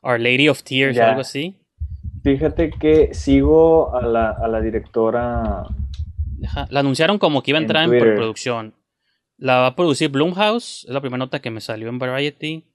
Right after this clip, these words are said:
Speaker 1: Se llama
Speaker 2: Sí.
Speaker 1: Our Lady of Tears, Nuestra Señora de Lágrimas, producida por Blumhouse, dirigida por Isa López.
Speaker 2: Por Isa López, ujú.
Speaker 1: Y
Speaker 2: Órale.
Speaker 1: es, es una hist-, es basada en una historia real que sucedió en una escuela católica en Ciudad de México,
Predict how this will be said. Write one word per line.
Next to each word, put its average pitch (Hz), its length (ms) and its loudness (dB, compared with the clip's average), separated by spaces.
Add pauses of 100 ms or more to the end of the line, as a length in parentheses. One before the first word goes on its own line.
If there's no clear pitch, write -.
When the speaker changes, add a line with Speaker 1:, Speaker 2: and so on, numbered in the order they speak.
(340)
Speaker 1:
Se - 180 -8
llama 123 260 2
Speaker 2:
Sí. 202 60 2
Speaker 1:
Our 127 160 2
Lady 147 320 2
of - 140 -4
Tears, 123 480 -4
Nuestra 117 260 -14
Señora 117 340 -8
de 135 80 0
Lágrimas, 160 580 -4
producida 131 460 -6
por 120 200 -10
Blumhouse, 151 720 -10
dirigida 127 360 -6
por 123 200 -12
Isa 120 200 -8
López. 117 400 -6
Speaker 2:
Por 110 100 -2
Isa 113 180 -2
López, 110 640 -2
ujú. 107 320 -8 (920)
Speaker 1:
Y 120 160 -8
Speaker 2:
Órale. 117 220 6
Speaker 1:
es, - 300 -6
es 123 220 -8
una 147 140 0
hist-, 143 200 -6
es 127 100 -4
basada 139 260 0
en - 20 2
una 147 80 2
historia 147 280 2
real 135 220 0
que 151 100 -6
sucedió 127 320 0
en 127 60 0
una 135 80 0
escuela 139 360 0
católica 127 560 0
en 113 260 -10
Ciudad 123 280 0
de 131 80 -2
México, 139 640 -4